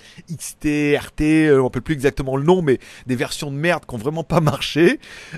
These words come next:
Euh, je crois que j'ai vu une tablette un jour comme ça, un laptop qui se pliait et tout, c'était de la merde en bas, hein. <laughs> Vraiment, aucun upgrade, le truc qui part à la poubelle, rien à faire. Donc Microsoft pourrait, comme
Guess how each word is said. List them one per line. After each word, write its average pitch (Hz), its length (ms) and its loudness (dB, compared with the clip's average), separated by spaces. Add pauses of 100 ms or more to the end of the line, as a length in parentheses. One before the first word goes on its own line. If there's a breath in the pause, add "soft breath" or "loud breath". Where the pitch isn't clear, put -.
Euh, 120 480 0
je - 60 -8
crois 226 120 -8
que 175 60 -8
j'ai 190 100 -2
vu 208 140 -2
une 202 80 -6
tablette 170 400 0
un 139 80 -4
jour 135 100 -6
comme - 100 -18
ça, 135 140 -4
un 131 160 -2
laptop 156 480 -2
qui - 120 -14
se - 80 -12
pliait 165 420 -2
et 156 40 0
tout, 190 200 -12
c'était 135 200 -8
de 117 120 -8
la 123 80 -2
merde 175 320 -4
en 156 100 -6
bas, 107 240 -8
hein. 113 100 -14 (120)
<laughs> - 120 -20
Vraiment, 165 720 0 (280 loud breath)
aucun 175 320 -2
upgrade, 170 460 0
le 156 120 -2
truc - 180 -16
qui - 80 -20
part 151 160 -2
à 151 60 2
la 147 80 4
poubelle, 156 400 -2
rien 139 240 -6
à 165 80 -6
faire. - 200 -14 (600 loud breath)
Donc 220 340 0
Microsoft 226 520 -4
pourrait, 202 220 0
comme 180 480 0